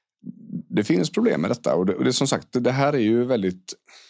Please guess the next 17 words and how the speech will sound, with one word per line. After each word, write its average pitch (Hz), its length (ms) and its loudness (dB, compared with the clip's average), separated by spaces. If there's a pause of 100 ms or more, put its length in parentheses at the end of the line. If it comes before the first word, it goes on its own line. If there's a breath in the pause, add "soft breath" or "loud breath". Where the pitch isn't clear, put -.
(340 loud breath)
Så - 140 -2
det 107 180 2
blir 113 160 4
väldigt 117 260 2
påtagligt 107 680 0
i 135 40 2
utmattningssituationer. 85 1160 -2
För - 180 0
att, 92 220 -4
att, - 420 -12
eh, 85 460 0 (680)
i 113 120 4
en 120 60 4
utmattningssituation 92 760 -2
så 98 120 -2
behöver 90 360 0
vi 87 300 0